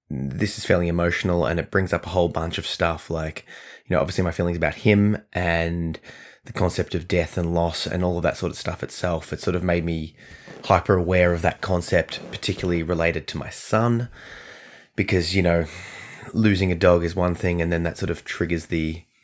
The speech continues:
feelings of, "Well, what if I lost other things in my life?" So with all that in mind, I wanted to sort of deconstruct how I'm feeling and express it to you and sort of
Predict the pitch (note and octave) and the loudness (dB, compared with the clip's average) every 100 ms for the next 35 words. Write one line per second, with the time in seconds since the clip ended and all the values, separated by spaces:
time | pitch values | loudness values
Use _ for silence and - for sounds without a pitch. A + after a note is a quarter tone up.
0 | _ _ _ - - - _ - G2 F2+ | _ _ _ -20 -20 -20 _ 0 2 2
1 | F2+ F2 E2 D#2+ F2 F2 E2 E2 - - | 0 0 2 2 2 2 0 -2 -6 -8
2 | - _ _ F#2 F2 E2+ F2+ E2 E2 D#2+ | -12 _ _ -2 -2 -2 -2 -2 -2 -4
3 | D#2+ D#2 C2+ - - - _ _ _ - | -6 -8 -12 -14 -20 -20 _ _ _ -20
4 | - _ _ _ _ - - - - - | -20 _ _ _ _ -20 -20 -20 -20 -20
5 | - - G2+ A#2 A#2+ G#2 F2+ F2 F2+ F2+ | 0 4 6 6 6 6 4 2 2 2
6 | F2+ G2 G2+ E2 F2+ F2+ - F#2+ E2 - | 0 0 0 2 -2 -2 -2 0 -2 -4
7 | - _ - G2 F2+ E2+ E2 E2+ E2+ E2+ | -14 _ -2 0 0 0 -2 -2 0 0
8 | E2 E2 - F2 E2+ - F2 - - - | -2 -6 -6 -6 -6 0 0 0 -4 -4
9 | F2 E2+ E2+ E2+ F2+ E2+ D#2+ | -4 -2 -4 -4 -4 -4 -4